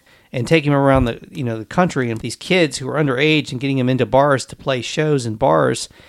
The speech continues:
and then playing talent shows and winning every talent show that they, they were in, and kind of being the drill sergeant to these kids. And it goes along with every biopic that's ever been made about a child's,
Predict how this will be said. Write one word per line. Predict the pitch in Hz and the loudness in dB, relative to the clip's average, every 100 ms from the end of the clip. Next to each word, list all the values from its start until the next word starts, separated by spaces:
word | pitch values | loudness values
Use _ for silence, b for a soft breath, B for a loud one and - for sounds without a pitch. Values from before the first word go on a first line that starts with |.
| b b | b b
and | - 139 | -4 2
then | 143 143 - - - - - | 4 2 -2 -10 -20 -18 -2
playing | 160 135 | 0 0
talent | - 147 156 156 | 0 2 2 0
shows | - 156 151 147 | 0 4 4 2
and | 120 107 | 0 0
winning | 147 135 | 0 0
every | 139 139 | -2 -4
talent | - 143 143 | -2 -2 -2
show | 151 170 | -2 0
that | 139 120 | 0 0
they, | 139 131 b - | -2 -2 b -2
they | 147 | -2
were | 127 | 0
in, | 131 139 151 147 B B | 2 2 2 0 B B
and | - 123 | -6 -4
kind | - 156 | 2 2
of | 143 | 4
being | 147 | 2
the | 131 | 0
drill | 110 139 151 | 0 2 2
sergeant | 143 160 160 156 165 160 | 2 2 2 2 -2 -4
to | 131 | -8
these | 131 - | -8 -8
kids. | - 143 151 165 151 - b b b - | -2 2 2 0 -4 -14 b b b -2
And | 143 131 B B | 0 0 B B
it | - 180 | -4 -2
goes | 214 269 262 | 4 4 4
along | 190 196 | 4 4
with | 175 - | 2 0
every | 175 190 180 139 - 254 | 2 2 0 -6 -20 -20
biopic | - 127 135 160 - 147 - | -10 -2 4 4 4 0 -6
that's | 135 - | -6 -2
ever | 147 | -2
been | 143 135 | 0 0
made | 127 131 131 | 2 2 2
about | 113 127 | 2 0
a | 113 | 0
child's, | - 135 131 120 - | -2 0 0 0 -8